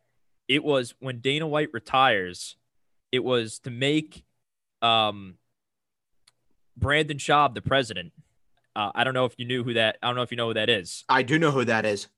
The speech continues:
Speaker 1: They wanted to make him, it was to make him the president and make D C the matchmaker.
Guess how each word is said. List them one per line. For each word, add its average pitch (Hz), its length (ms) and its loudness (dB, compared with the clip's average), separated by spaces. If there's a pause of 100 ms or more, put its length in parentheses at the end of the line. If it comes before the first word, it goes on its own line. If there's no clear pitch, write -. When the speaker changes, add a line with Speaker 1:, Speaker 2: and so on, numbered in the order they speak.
(300)
Speaker 1:
They 135 140 2
wanted 151 240 2
to 147 40 -4
make 139 200 0
him, 160 400 -2
it 139 60 -2
was 135 220 -4
to 143 120 -8
make 156 240 0
him 185 220 -6
the 202 80 -6
president 160 520 0
and 127 80 -12
make 135 260 -4
D 143 140 2
C 147 240 -2
the 117 80 -2
matchmaker. 90 640 -2